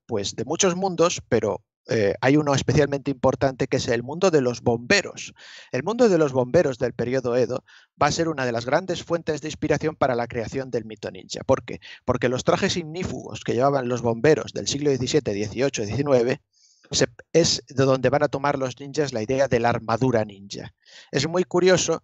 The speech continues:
que, eh, los ninjas dicen que las armaduras ninjas vienen del periodo Sengoku de guerras, pero sin embargo las armaduras ninja más antiguas que se conservan son del periodo Edo.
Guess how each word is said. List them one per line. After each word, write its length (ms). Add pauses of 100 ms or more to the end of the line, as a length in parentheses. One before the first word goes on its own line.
(260)
que, 720
eh, 20
los 160
ninjas 400
dicen 400 (160)
que 260
las 220
armaduras 460
ninjas 320
vienen 260
del 160
periodo 320
Sengoku 440
de 120
guerras, 460 (340)
pero 220
sin 140
embargo 360
las 220
armaduras 460
ninja 280
más 140
antiguas 340
que 80
se 100
conservan 460
son 180
del 140
periodo 420
Edo. 280